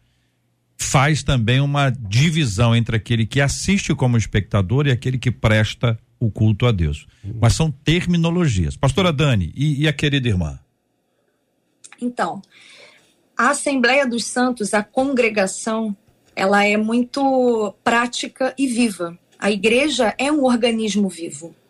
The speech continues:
Speaker 3: É, a gente tem aqui em Hebreus, capítulo dez, um versículo que todos nós conhecemos muito bem, se a gente não pode deixar de congregar. E congregar fala sobre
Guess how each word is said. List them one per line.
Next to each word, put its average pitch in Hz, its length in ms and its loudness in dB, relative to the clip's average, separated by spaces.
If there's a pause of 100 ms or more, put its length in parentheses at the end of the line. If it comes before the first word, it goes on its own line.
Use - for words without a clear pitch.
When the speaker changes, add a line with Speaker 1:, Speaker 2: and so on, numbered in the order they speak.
(540)
Speaker 3:
É, - 100 -6
a 175 40 -2
gente 196 280 -4
tem 226 220 2
aqui 214 300 -2
em 202 100 4
Hebreus, 196 380 0
capítulo 190 420 -2
dez, 196 280 2
um 190 60 -2
versículo 185 500 -4
que 170 360 -6 (520)
todos 208 280 2
nós 202 180 4
conhecemos 202 460 0
muito 190 260 -4
bem, 190 340 -2 (300)
se - 140 -14
a 175 60 -4
gente 202 260 -2
não 214 100 2
pode 208 320 0
deixar 208 280 0
de 202 140 -2
congregar. 214 880 -2
E 196 60 -6
congregar 262 960 0 (520)
fala 262 340 0
sobre 247 560 -6